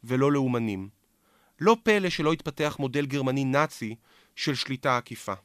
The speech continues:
ההצלחה המסחררת של הכיבוש הייתה לנאצים בסופו של דבר לרועץ. היא זו שגרמה להם, בין היתר, לא לראות עד כמה העמים האירופאים הנכבשים היו מוכנים לשתף איתם פעולה.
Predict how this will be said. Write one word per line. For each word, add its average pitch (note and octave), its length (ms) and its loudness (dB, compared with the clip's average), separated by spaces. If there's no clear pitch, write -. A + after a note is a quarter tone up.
ההצלחה D3 420 0
המסחררת F#3 500 -2
של E3 120 -4
הכיבוש D3+ 440 -6
הייתה E3 220 -2
לנאצים D#3 520 0
בסופו C3 380 -6
של D3+ 100 -8
דבר A#2+ 260 -2
לרועץ. A2+ 560 -4
היא G3+ 100 0
זו G#3+ 120 -2
שגרמה D3+ 460 2
להם, E3 240 2
בין C#3 140 -2
היתר, C#3+ 500 -2
לא F#3+ 180 6
לראות G3 420 2
עד C3+ 120 -6
כמה G3+ 300 4
העמים F3 360 4
האירופאים E3+ 480 0
הנכבשים E3 680 -2
היו E3 140 4
מוכנים F#3+ 360 2
לשתף G3 380 0
איתם B2 280 -2
פעולה. G2 340 -6